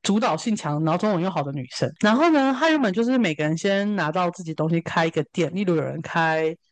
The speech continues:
纪念品店，有人开机场，就是我们那时候还有多一个交通设施，就你可以开这边开火车店啊或机场，但他们其实都没有很常运用这个交通设施的感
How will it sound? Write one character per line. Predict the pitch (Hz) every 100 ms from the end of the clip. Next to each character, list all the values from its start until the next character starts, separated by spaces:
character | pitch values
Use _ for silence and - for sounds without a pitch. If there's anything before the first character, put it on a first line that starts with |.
| _ _ _
纪 | -
念 | 202 196
品 | - 151
店， | - 180 147
有 | 151
人 | 143
开 | 185 226
机 | 220 196
场， | 214 180 -
就 | 349
是 | 370
我 |
们 | 202
那 | 277
时 | 269
候 |
还 | 202
有 | 208 165
多 | - 196 196
一 |
个 | 185
交 | 170 175
通 | 180 160
设 | 165 190 156
施， | 160
就 | 233
你 | 202
可 | 175
以 |
开 | - 180
这 | 175
边 | 170 170
开 | - 160 160
火 | - 160
车 | - 165
店 | 156 180 156
啊 | 135 135
或 | 175
机 | 160 143 139
场， | - - - -
但 | -
他 | 302
们 | 277
其 | - 175
实 |
都 | 170 190 196
没 | 180
有 | 180
很 | 156 160
常 | 147 - 151
运 | 185 165
用 | 170 156
这 | 156
个 | 156
交 | - 139
通 | 151 143
设 | 143 - 151
施 | - 131
的 |
感 | 147